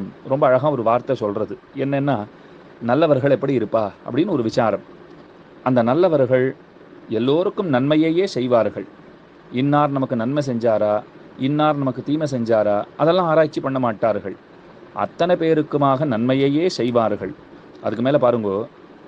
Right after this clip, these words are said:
யாராவது வந்து நம்மள ஸ்தோத்திரம் பண்றான்னு வச்சுக்கோங்கோ, நல்லவர்களை யாரேனும் வந்து ஸ்தோத்திரம் பண்ணினார்களேயானால்,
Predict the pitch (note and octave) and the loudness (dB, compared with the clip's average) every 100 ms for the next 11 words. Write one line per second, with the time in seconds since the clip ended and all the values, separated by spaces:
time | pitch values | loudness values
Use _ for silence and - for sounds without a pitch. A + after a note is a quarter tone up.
0 | - - - C3+ C#3+ D3 D#3+ F3+ E3 E3 | -20 -20 -8 0 2 2 0 -2 -6 -4
1 | D#3+ C#3 A#2 D#3 E3+ E3+ D3+ C#3 C3+ C#3 | -4 -4 -4 -2 0 0 0 2 2 2
2 | D3+ B2 B2 G2 F2 - - A#2+ C#3 D#3 | -2 -4 -4 -4 -8 -14 -10 -2 2 4
3 | B2+ A2 G#2+ D3 - - - - B2+ C3+ | 2 2 0 -2 -6 -18 -20 -6 0 2
4 | D#3+ G3 D#3+ D#3+ C#3+ D3 D#3+ E3 D3+ A#2+ | 2 0 -4 -4 -4 -2 0 0 0 0
5 | D3+ D#3 C#3+ C#3 C3+ A#2+ G#2 G2+ A2 A2+ | 0 0 2 2 2 2 0 0 0 0